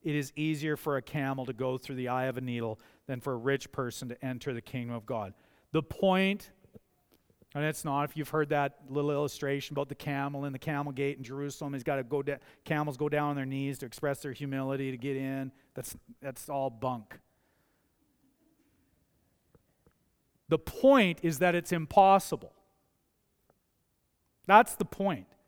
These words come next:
Camels don't go through eyes of needles. It's impossible. The things that we possess and that possess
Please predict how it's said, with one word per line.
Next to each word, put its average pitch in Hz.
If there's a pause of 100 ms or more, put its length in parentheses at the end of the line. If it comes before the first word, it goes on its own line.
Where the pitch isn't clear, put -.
(100)
Camels 190
don't 175
go 156
through 147
eyes 143
of 131
needles. 143 (280)
It's 151
impossible. 165 (2750)
The 135
things 208
that 185
we 180
possess 156
and 143
that 143
possess 156